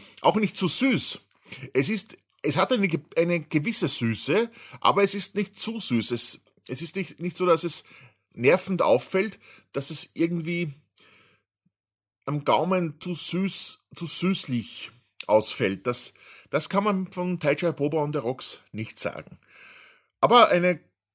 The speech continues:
Empfehlung jetzt an alle, die gerne fruchtige Aromen dampfen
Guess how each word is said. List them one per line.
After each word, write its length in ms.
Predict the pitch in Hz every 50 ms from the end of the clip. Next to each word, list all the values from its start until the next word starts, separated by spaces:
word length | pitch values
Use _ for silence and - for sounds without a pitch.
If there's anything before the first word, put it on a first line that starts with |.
| _ _
Empfehlung 640 | - 120 156 147 - 165 170 208 226 233 233 220 196
jetzt 380 | 151 160 185 - - - - -
an 100 | 143 139
alle, 320 | - 123 151 180 190 185
die 260 | 185 - 170 170 143
gerne 280 | - 151 139 143 143 -
fruchtige 760 | - - 156 240 - - - 151 131 104 113 107 104 117 117 - _ _ _ _ - _ _ _ _ -
Aromen 480 | 110 110 107 101 113 120 131 139 139
dampfen 600 | 131 135 123 127 131 - - 202 254 254 202 -